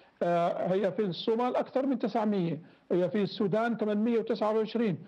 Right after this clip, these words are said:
آه، هي في ال-، في دولة مثل تونس ثلاثة وثلاثين. وبالتالي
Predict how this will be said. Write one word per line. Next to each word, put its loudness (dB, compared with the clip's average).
آه، 0
هي 2
في -2
ال-، 0
في 0
دولة 0
مثل -2
تونس 0
ثلاثة 0
وثلاثين. 0
وبالتالي 0